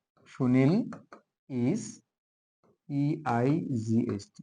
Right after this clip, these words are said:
eight years old। তোমরা উত্তরটা লিখে নিবা। সুনীল, সুনীল is eight years old। What is his best, what is his best friend's name? রাহাত, তাই না? এই যে,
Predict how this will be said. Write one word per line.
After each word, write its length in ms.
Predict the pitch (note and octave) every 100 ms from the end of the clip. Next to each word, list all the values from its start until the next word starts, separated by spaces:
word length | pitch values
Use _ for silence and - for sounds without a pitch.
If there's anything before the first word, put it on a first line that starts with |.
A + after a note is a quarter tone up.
| -
eight 540 | B2+ B2 C#3 F3 - - _ _ _ _ _ _ _ _ _ _ _ _ _ _ _ _ _ _ C3+
years 600 | A2+ A#2 F3 - - - _ _ _ _ _ _ _ _ - - -
old। 340 | C3 F2 - - _ _ _
তোমরা 160 | D3 D3
উত্তরটা 280 | D3+ D3
লিখে 260 | D3+ A#2+ A2+
নিবা। 280 | F#2+ E2 -
সুনীল, 520 | - C#3 C#3 F#3 B3 - _ -
সুনীল 220 | C3+ C#3+
is 140 | A#3+ - -
eight 180 | C#3
years 220 | C#3 G#2+ - -
old। 140 | - - _ - - - -
What 160 | F3 G3
is 60 | D#3
his 140 | G3+ G3 - - A2+
best, 300 | D3 D#3+ - - _ _ _ _ -
what 320 | D#3+ A#2+ D3+
is 140 | F3+ D3
his 160 | F3+ F#3+ - A#2
best 200 | D3+ D3+ - -
friend's 440 | C#3 D3 D3 -
name? 440 | B2+ A2 F#2 D#2+ - _ _ _
রাহাত, 440 | C3 C#3+ C3+ A#2 -
তাই 100 | D3
না? 160 | G3+ G3
এই 120 | G#2+
যে, 140 | D#2+